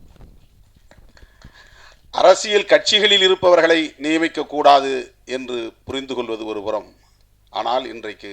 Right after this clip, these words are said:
அவர்கள் எல்லாவற்றையும் அரசியலாக்கி விட்டார்கள், எல்லாவற்றையும் அரசியலாக்கி விட்டார்கள். நீங்கள் எந்த துறையிலே போனாலும் அந்த கருத்துள்ளவர்கள் இருப்பார்கள்.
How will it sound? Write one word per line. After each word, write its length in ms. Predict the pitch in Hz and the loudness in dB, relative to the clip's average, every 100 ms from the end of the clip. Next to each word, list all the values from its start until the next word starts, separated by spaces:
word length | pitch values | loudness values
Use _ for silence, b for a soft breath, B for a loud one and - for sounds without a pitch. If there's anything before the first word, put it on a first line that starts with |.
| 98 | -14
அவர்கள் 480 | 101 113 127 113 101 90 _ _ _ _ _ _ _ 101 | -6 -4 -4 -8 -14 -20 _ _ _ _ _ _ _ -18
எல்லாவற்றையும் 800 | 110 131 143 143 - 143 165 - | -2 6 6 6 2 -4 -6 -4
அரசியலாக்கி 720 | 113 123 - 120 107 - 107 | -6 -6 -8 -4 -4 -4 -10
விட்டார்கள், 480 | 101 95 87 - - _ _ _ _ _ _ _ _ _ _ | -6 -2 -2 -4 -20 _ _ _ _ _ _ _ _ _ _
எல்லாவற்றையும் 680 | 107 131 165 165 165 175 175 | -14 4 6 6 4 -6 -4
அரசியலாக்கி 480 | 135 - 127 107 - | -4 -6 -8 -10 -12
விட்டார்கள். 440 | 98 - 95 98 B B B - | -18 -14 -14 -16 B B B -8
நீங்கள் 340 | 147 139 131 | -6 -2 -4
எந்த 240 | 156 196 196 | -2 -2 0
துறையிலே 400 | 180 170 160 156 | 2 2 0 -2
போனாலும் 500 | 135 131 127 123 127 - _ _ _ _ | -4 -2 -2 -2 -8 -20 _ _ _ _
அந்த 240 | 104 120 117 | -10 -10 -12
கருத்துள்ளவர்கள் 680 | - 120 131 131 117 110 110 | -10 -10 -10 -12 -12 -12 -14
இருப்பார்கள். 480 | 95 - - - | -18 -16 -16 -16